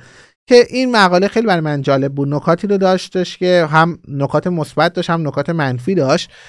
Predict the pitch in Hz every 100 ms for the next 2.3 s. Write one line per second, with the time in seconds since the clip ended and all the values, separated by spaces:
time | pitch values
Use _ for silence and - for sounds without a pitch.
0 | - 247 - 147 143 143 156 165 175 -
1 | 214 202 170 151 156 185 180 156 180 180
2 | 175 175 -